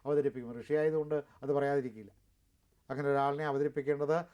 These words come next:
സന്ദർഭത്തിന് യുക്തമാണെങ്കിൽ അങ്ങനെ അവതരിപ്പിക്കുകയും ചെയ്യും. അല്ലെങ്കിൽ നിഷാദനെ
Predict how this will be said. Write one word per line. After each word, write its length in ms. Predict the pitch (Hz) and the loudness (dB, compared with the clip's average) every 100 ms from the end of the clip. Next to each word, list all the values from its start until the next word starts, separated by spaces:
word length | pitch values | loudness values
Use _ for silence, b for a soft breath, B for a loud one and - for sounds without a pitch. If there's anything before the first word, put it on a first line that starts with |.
| b - | b -8
സന്ദർഭത്തിന് 500 | 131 143 139 135 143 | -4 -2 0 -2 -2
യുക്തമാണെങ്കിൽ 440 | 131 147 143 139 147 | -2 0 0 0 -2
അങ്ങനെ 140 | 143 139 | -2 -4
അവതരിപ്പിക്കുകയും 520 | 139 143 139 127 127 113 | -4 -6 -8 -12 -12 -12
ചെയ്യും. 160 | 98 _ _ _ _ _ _ _ _ _ _ _ _ _ _ _ b b b | -18 _ _ _ _ _ _ _ _ _ _ _ _ _ _ _ b b b
അല്ലെങ്കിൽ 260 | 139 156 143 | -2 -2 -2
നിഷാദനെ 400 | 151 151 156 | 0 2 2